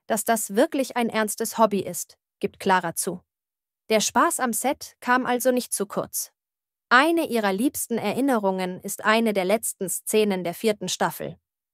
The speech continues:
Für diese Szene standen alle Darsteller noch einmal gemeinsam vor der Kamera. "Das sind eigentlich immer die schönsten Momente",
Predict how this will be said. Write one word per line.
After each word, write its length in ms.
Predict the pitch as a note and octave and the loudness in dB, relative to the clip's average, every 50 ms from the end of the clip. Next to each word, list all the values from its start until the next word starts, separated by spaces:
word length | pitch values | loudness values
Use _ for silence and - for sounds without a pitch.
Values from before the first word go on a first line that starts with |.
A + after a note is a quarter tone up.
| _ _ _ _ _ | _ _ _ _ _
Für 180 | - - A#3+ A3+ | 0 0 2 4
diese 280 | A#3+ D4+ F#4+ - D4+ | 4 4 2 2 0
Szene 440 | A#3 - - - G#3 G3+ F#3 F3+ F3 | -2 -2 0 0 0 2 0 -2 -4
standen 420 | F#3 - - G#3 G3 G3 - G3 G3 | -4 0 0 2 0 2 0 -4 -2
alle 300 | - A3 A#3 B3+ A3+ G#3+ | 2 2 2 2 4 4
Darsteller 540 | G3+ G3 G3 G3 - - G3+ F#3 F3+ E3+ | 4 4 4 2 0 -2 -2 -2 -2 -4
noch 180 | E3+ D3+ E3+ - | -4 -6 -6 -4
einmal 320 | - G#3 A3 A3+ A3 G#3 | -2 0 2 2 2 2
gemeinsam 560 | G3 G3+ F#3 F3+ F3+ F#3+ G3 G3 G#3+ G#3 G3+ G3+ | 2 0 0 0 0 0 0 0 0 0 0 0
vor 160 | - A3 A3 | 2 2 2
der 140 | B3+ D4 C#4+ | 2 0 -2
Kamera. 520 | - A3 F#3+ F3 E3 E3 C#3+ C#3+ - - - _ _ _ _ _ _ _ _ _ _ _ _ _ _ | -2 -2 -2 -2 -2 -4 -6 -8 -12 -12 -18 _ _ _ _ _ _ _ _ _ _ _ _ _ _
"Das 220 | - E4 F4+ - - | 4 4 4 4 2
sind 180 | F#4 E4 - - | 2 0 2 4
eigentlich 580 | A#3+ B3 B3 C4 C4 B3 A3+ A#3+ A#3 - - | 6 6 6 6 4 0 -2 -4 -4 -4 0
immer 280 | - C#4 D4 D#4+ D4+ C4+ | 2 4 4 4 2 0
die 140 | A#3 A3+ G3+ | 0 -2 -4
schönsten 520 | - - B3 D4 D4 - - - - A#3+ | 2 4 4 4 4 2 -2 -2 0 2
Momente", 600 | A#3 A3+ G#3+ G#3 F#3+ F3+ E3+ - - E3 E3 - | 2 4 4 4 2 0 0 -2 -4 -6 -6 -6